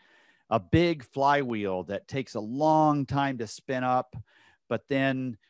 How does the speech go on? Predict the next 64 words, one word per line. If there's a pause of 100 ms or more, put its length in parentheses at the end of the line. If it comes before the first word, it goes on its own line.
(100)
once
you (160)
keep
it
going,
you
could
skip
something
for
a
week
and
it
won't
lose
that
much
speed
and
so
on.
And
it
gives
you
that. (180)
So
then
if
you (100)
take
that
step
a
little
bit, (160)
take
that
one
step
further
and
think
about,
"Okay,
the
building's
on
fire.
What's
the
one
thing
I
need
to
grab
after
all
the
people
are
safe?"